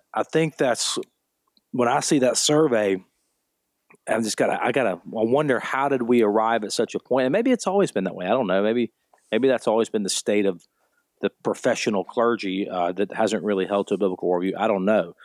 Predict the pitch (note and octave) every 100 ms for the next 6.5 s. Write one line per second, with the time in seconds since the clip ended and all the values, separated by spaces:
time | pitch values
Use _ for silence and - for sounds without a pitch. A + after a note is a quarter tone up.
0 | - _ _ _ _ G#2+ A2+ A2 G#2+ -
1 | F3+ G3+ A#2+ - G#2 G2+ B2 A#2 G2 F2+
2 | B2 A#2+ A2+ G2 G2 F#2+ A2+ A2 G2+ -
3 | A2+ C3+ G#2+ G2+ F#2+ F#2 G#2 A#2+ A#2 -
4 | G#2+ - G2+ G2+ E2+ G2 F#2+ - A#2 B2
5 | G#2+ F#2+ F#2 G#2+ - A#2 G#2+ G2 G2+ F#2
6 | F2+ F2+ A2+ A2+